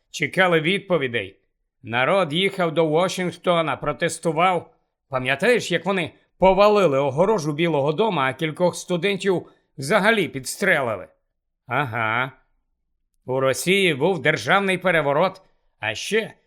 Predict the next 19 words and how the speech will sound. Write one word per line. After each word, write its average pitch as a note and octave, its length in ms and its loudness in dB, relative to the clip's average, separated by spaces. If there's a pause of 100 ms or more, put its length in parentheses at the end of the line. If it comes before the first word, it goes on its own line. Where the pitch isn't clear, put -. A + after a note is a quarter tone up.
(140)
чотириденна G3+ 720 2
війна F#3+ 360 0
між B2 220 -6
Індією E3 420 0
і D#3 60 -4
Пакистаном. D#3+ 800 -4 (360)
В A#2 80 -10
Німеччині, C#3 760 -4 (200)
хм, G3 80 -8 (400)
тепер E3+ 460 -4
вулкан. D3+ 520 -2 (720)
Заради E3 800 2
Бога, D#3 420 0
в C3 120 -8
Німеччині! F#3 840 -2 (680)
Ми D3 320 -6
казали E3 560 -2
одне D#3 340 0
одному, E3+ 640 -2